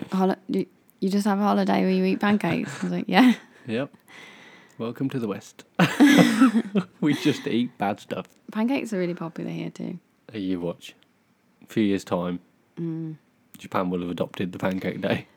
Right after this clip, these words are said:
Speaker 1: Well, actually, one of them said, like, "We should do Pancake Day in this school next year." And
Speaker 2: I
Speaker 1: I
Speaker 2: hope they
Speaker 1: really
Speaker 2: do.
Speaker 1: hope they do.
Speaker 2: Yeah.
Speaker 1: But Japanese pancakes are just something else. They're fantastic.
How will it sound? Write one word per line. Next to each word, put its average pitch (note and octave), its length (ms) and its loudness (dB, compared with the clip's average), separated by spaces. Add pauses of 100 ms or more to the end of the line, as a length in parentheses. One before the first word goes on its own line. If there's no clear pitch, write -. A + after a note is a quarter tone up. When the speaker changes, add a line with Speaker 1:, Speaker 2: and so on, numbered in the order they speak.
(160)
Speaker 1:
Well, F3 540 -2 (100)
actually, G3 380 -4
one F#3+ 160 -2
of F#3+ 80 -2
them F#3+ 120 -2
said, E3+ 300 -8
like, - 200 -6
"We F3 120 -4
should F3 240 -10
do D#3 160 -8
Pancake - 440 -8
Day - 320 -8 (160)
in E3+ 160 -4
this E3+ 120 -10
school - 360 -12
next - 340 -14
year." - 240 -12 (380)
And F3 100 -2
Speaker 2:
I F3 40 0
Speaker 1:
I - 40 0
Speaker 2:
hope E3 80 -4
they E3+ 80 -2
Speaker 1:
really E3 160 0
Speaker 2:
do. E3 60 -4
Speaker 1:
hope - 160 -6
they D#3+ 140 -10
do. - 300 -10 (180)
Speaker 2:
Yeah. - 160 -10 (640)
Speaker 1:
But E3+ 160 -6
Japanese F#3 580 -4
pancakes F3 680 -10
are - 20 -12
just E3 240 -14
something E3 320 -8
else. F3 480 -12 (960)
They're E3+ 200 -8
fantastic. F3+ 920 -10